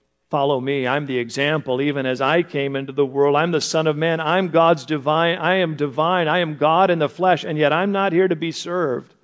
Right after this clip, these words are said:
I'm here to serve and to give my life as a ransom for many." The idea of redemption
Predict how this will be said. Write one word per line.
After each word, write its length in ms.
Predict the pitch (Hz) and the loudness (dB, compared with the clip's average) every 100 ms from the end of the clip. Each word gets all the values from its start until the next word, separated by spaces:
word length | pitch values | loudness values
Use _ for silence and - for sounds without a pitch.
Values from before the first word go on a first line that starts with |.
| _ _ _ _ - | _ _ _ _ -4
I'm 180 | 135 | -2
here 180 | 143 156 | 2 2
to 80 | 143 | 2
serve 480 | - 156 143 127 127 | -2 0 2 2 0
and 120 | 123 | -4
to 80 | 131 | -8
give 600 | - 147 175 190 190 190 | -6 0 2 2 0 -6
my 140 | 170 | -4
life 560 | 165 147 117 110 107 _ _ _ _ _ _ - | 0 0 -2 -6 -12 _ _ _ _ _ _ -8
as 180 | 113 120 | -6 -4
a 60 | |
ransom 760 | 117 131 139 143 - 104 101 110 _ _ _ _ _ _ _ _ _ | -2 -2 -2 -4 -10 -12 -14 -18 _ _ _ _ _ _ _ _ _
for 120 | 131 | -10
many." 440 | 120 120 113 - _ _ _ _ _ _ _ 156 | -6 -6 -8 -12 _ _ _ _ _ _ _ 0
The 100 | 175 | 2
idea 460 | 233 220 247 226 | 2 0 0 0
of 220 | - 147 | 0 -2
redemption 1040 | 147 135 120 127 135 147 - 107 104 104 | -2 -6 -6 -6 -6 -6 -10 -14 -16 -18